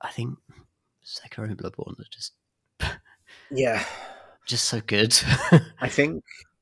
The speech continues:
Speaker 2: I agree. I think that, um,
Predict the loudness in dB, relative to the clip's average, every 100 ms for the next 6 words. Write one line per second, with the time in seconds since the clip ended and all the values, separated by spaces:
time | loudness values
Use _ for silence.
0 | _ _ _ _ _ _ -4 -2 0 2
1 | 2 2 -6 _ _ -6 -4 -2 -2 -2
2 | -8 -2 2 4 2 -2 -16 -20 -20 _
3 | -4 -2 -2 -6 -8